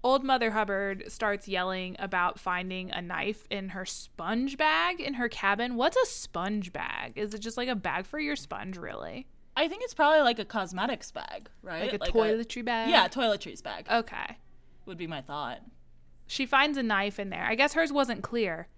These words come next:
Speaker 1: because if it was, she would have noticed the knife immediately 'cause it's
Speaker 2: Mm-hmm.
Speaker 1: covered in blood. So,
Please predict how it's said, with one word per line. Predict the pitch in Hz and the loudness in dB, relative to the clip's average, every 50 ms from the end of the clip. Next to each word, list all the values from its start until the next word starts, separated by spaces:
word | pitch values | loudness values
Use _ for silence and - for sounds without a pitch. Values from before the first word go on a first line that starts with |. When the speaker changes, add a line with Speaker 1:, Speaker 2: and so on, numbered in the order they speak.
| - - - - - - | -20 -20 -18 -18 -12 -10
Speaker 1:
because | - 220 - 262 233 | -6 0 2 4 6
if | 247 220 220 | 6 6 6
it | 208 | 4
was, | 220 220 233 233 226 | 4 6 6 6 4
she | - 240 | 4 2
would | 220 226 208 | 2 4 2
have | 202 190 | 2 0
noticed | 202 202 196 196 190 - - | 0 0 0 0 -2 -4 -4
the | 208 | -4
knife | 190 185 185 185 - | -2 -2 -2 -4 -6
immediately | 185 185 180 180 180 185 185 - - 175 175 | -8 -8 -8 -8 -6 -8 -8 -6 -8 -8 -8
'cause | 196 202 185 214 | -6 -4 -4 -4
it's | 180 160 | -6 -4
Speaker 2:
Mm-hmm. | 151 | -4
Speaker 1:
covered | 208 202 185 185 180 | -2 -2 -2 -4 -6
in | 170 170 | -8 -8
blood. | - 175 185 185 175 165 160 170 175 - - - | -6 -4 -2 -2 -2 -2 -4 -6 -8 -12 -14 -12
So, | - - 302 294 277 269 269 262 247 | -2 4 6 8 8 8 8 6 2